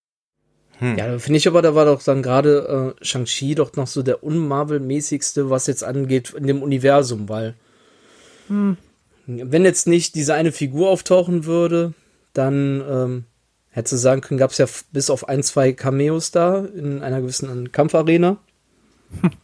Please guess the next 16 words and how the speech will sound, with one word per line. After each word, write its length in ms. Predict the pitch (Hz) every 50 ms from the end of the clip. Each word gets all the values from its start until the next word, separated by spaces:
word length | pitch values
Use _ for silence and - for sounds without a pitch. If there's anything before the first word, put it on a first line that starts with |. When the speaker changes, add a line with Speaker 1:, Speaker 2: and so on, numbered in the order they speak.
| _ -
Speaker 2:
Ähm, 400 | 135 127 123 127 123 127 127 120 - _ _ _ _ _ _ _ _ _ _ - -
und 160 | 123 123 120
dann 160 | 131 127 127
halt 160 | 123 135 123
den 80 | 135 127
obligatorischen 800 | 127 135 127 131 123 127 117 - - 139 135 131 117 - 120 110
Abspannszenen, 960 | - 123 - - - - 151 151 151 147 - - - 156 156 156 156 156 160 - _ _ _ _ _ _ _ _ _ _ _ _ _
wäre 220 | 120 113 156 147 147
da 60 | 147
Speaker 1:
Hm. 60 | 151
Speaker 2:
gar 60 | 120 120
nicht 120 | 123 -
so 100 | - 123
viel 160 | - - 131
gewesen. 460 | 127 127 127 143 147 135 127 120 117 _ _ _ _ _ _ _ _ _ _ _ _ _ _ _ _ _ _ _ _ _ _ _ _ -
Speaker 1:
Ja, 260 | 156 156 156 156 143